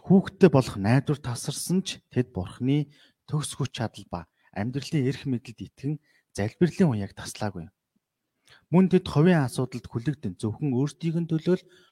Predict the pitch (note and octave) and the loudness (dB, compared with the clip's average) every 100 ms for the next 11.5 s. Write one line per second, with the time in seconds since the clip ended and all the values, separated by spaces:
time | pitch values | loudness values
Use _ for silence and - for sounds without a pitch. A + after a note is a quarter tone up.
0 | _ - A#2 D3+ C#3+ D3+ D#3+ C3+ C3 D3 | _ 6 10 10 8 0 -2 -4 -8 -6
1 | E3+ _ _ _ _ _ _ _ _ _ | -6 _ _ _ _ _ _ _ _ _
2 | _ _ _ _ - - C3+ C3 B2 - | _ _ _ _ -8 -2 0 2 0 -4
3 | G#2+ A#2+ B2 - - D#2+ - D#2 _ _ | -2 -2 -2 -8 -14 -16 -16 -18 _ _
4 | _ _ _ _ _ _ _ _ _ _ | _ _ _ _ _ _ _ _ _ _
5 | _ _ A2+ A#2+ D#3+ D#3 D3 D3 A2 G#2+ | _ _ -6 -2 0 2 2 0 -2 -4
6 | C#3+ D3 B2+ A2+ G#2+ G#2+ - A2+ - A#2 | 0 0 0 0 0 -4 -2 -4 -2 -6
7 | G2+ G#2+ C3+ C#3 G2+ A2 - C3+ C3 F#2+ | 0 2 4 4 0 -6 -8 -6 -4 -6
8 | E2+ _ - - - B2 - E3+ F3 D3+ | -8 _ -20 -16 -6 -6 0 2 2 0
9 | - F3+ D3 - F#3 - - _ _ - | 0 -2 -2 0 0 0 -14 _ _ -2
10 | D#3 F#3+ - E3 A#2 - G#2+ - G2+ G2 | 0 0 -2 -2 -2 -4 -6 -4 -6 -10
11 | - C#3 - F#2+ | -10 -10 -12 -14